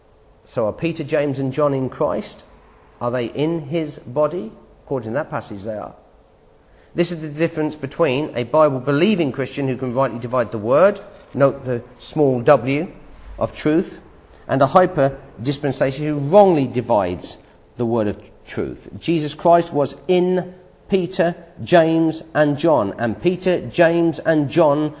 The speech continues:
were going to be in him,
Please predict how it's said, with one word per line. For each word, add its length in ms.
were 180
going 640
to 100
be 300
in 340
him, 480